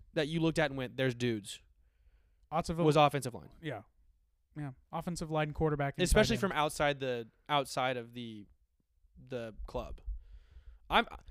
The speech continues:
Speaker 1: I promise you Andy Reid was looking at some of these pieces and going, "Holy shit." 'Cause there's no way you win
Speaker 2: Licking
Speaker 1: a
Speaker 2: his
Speaker 1: Super
Speaker 2: chops,
Speaker 1: Bowl.
Speaker 2: dude.
Speaker 1: You
Speaker 2: Licking
Speaker 1: don't,
Speaker 2: his chops.
Speaker 1: you don't win a Super Bowl not seeing the talent you have preseason, right? Not when you're a coach of that
Speaker 2: And they're
Speaker 1: caliber.
Speaker 2: gonna keep building, like, they're
Speaker 1: Yeah.
Speaker 2: gonna keep building it,
Speaker 1: Yeah.
Speaker 2: man.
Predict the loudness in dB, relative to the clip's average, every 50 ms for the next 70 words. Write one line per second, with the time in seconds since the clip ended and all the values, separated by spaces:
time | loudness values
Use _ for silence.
0 | -20 -20 _ 4 4 6 6 6 6 4 4 2 0 -2 -2 0 0 0 2 0
1 | 0 0 -2 -2 -2 -2 -4 -4 -6 -6 -6 -6 -6 -4 -6 -6 -6 -6 -8 -10
2 | -10 -10 -8 -8 -10 -10 -8 -6 -6 -6 -6 -6 -8 -10 -10 -10 -8 -8 -8 -10
3 | -12 -16 -20 -20 -20 -20 -20 -20 _ _ _ _ _ _ _ _ _ _ _ _
4 | _ _ _ _ _ _ -2 0 0 2 2 4 4 6 6 6 6 6 6 6
5 | 4 4 4 6 6 6 8 8 8 8 8 8 6 6 4 2 0 0 0 2
6 | 4 6 6 6 6 4 2 0 0 2 2 0 -2 -2 -2 -2 2 4 6 8
7 | 8 8 6 6 4 4 2 2 2 2 2 2 4 4 6 6 4 4 0 -4
8 | _ _ _ _ _ _ _ -20 -20 _ _ _ _ _ -14 -10 -4 0 4 4
9 | 4 4 4 2 -2 -2 -2 -2 -2 -2 -4 -4 -2 -2 -2 -2 -4 -6 -6 -4
10 | -4 -4 -4 -6 -8 -10 -14 -20 -20 -12 -8 -8 -8 -6 -8 -12 -14 -16 -18 -20
11 | -20 -20 -14 -12 -10 -8 -4 -2 -2 0 0 0 -2 -2 -4 -2 -2 -4 -4 -4
12 | -6 -8 -8 -6 -2 0 0 2 2 2 2 2 0 4 4 4 4 4 2 -2
13 | -2 -2 -2 -2 -4 -4 -6 -6 -4 0 0 2 2 0 0 0 -2 -2 0 0
14 | 0 0 -2 -2 -4 -4 0 0 0 0 0 -4 -8 -10 -10